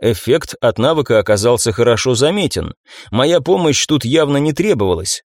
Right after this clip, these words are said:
К этому моменту от чудовищной раны остался только шрам, не представляющий никакой угрозы для жизни, и аппетита. «Похоже, ты уже практически в порядке».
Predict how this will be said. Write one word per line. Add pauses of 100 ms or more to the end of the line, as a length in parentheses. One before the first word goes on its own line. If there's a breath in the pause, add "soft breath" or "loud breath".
К
этому
моменту
от
чудовищной
раны
остался
только
шрам, (200 loud breath)
не
представляющий
никакой
угрозы
для
жизни, (220)
и
аппетита. (640)
«Похоже,
ты
уже
практически
в
порядке».